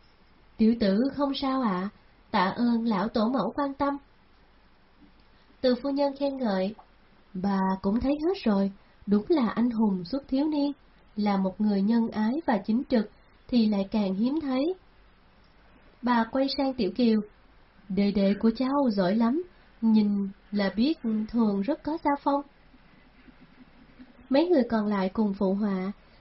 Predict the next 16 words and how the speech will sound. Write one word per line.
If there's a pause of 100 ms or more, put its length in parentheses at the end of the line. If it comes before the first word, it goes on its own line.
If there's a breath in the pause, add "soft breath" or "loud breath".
(140)
gương
mặt
tuấn
tú
của
Kiều
Từ
cũng
hơi
ửng
hồng, (320 soft breath)
có
vẻ
hơi
xấu
hổ.